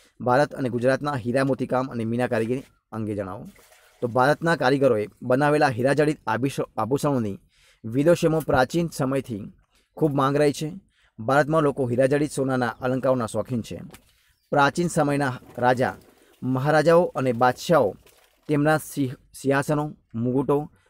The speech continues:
માળાઓ અને બાજુબંધ વગેરેની બનાવટમાં રત્નોનો ઉપયોગ કરતા હતા.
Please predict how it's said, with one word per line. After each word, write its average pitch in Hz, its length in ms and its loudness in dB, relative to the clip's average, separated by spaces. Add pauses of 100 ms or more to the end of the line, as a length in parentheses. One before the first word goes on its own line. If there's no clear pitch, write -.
(140)
માળાઓ 127 440 4
અને 131 180 -4
બાજુબંધ 131 440 2
વગેરેની 127 320 2
બનાવટમાં 117 580 -2 (420)
રત્નોનો 147 340 2
ઉપયોગ 131 280 0
કરતા 143 240 -2
હતા. 143 260 -6